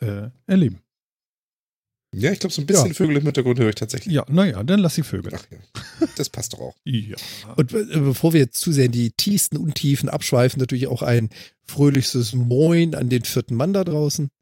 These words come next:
Speaker 3: Heute mal wieder live und nicht in Farbe mit dabei auf unserem Twitch-Kanal.
Speaker 1: Ganz genau. Sehr gut. Also du denkst auch jedes Mal dran, ne?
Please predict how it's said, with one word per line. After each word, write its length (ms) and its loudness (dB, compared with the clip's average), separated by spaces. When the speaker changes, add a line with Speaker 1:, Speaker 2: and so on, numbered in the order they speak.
Speaker 3:
Heute 220 2
mal 160 2
wieder 200 2
live 520 2
und 260 0
nicht 420 4
in 140 4
Farbe 540 0
mit 180 0
dabei 540 2
auf 200 -4
unserem 500 -2
Twitch-Kanal. 640 -6
Speaker 1:
Ganz 280 0
genau. 460 0
Sehr 140 2
gut. 200 -4
Also 180 0
du 160 2
denkst 340 2
auch 120 -2
jedes 260 2
Mal 160 4
dran, 240 -4
ne? 240 4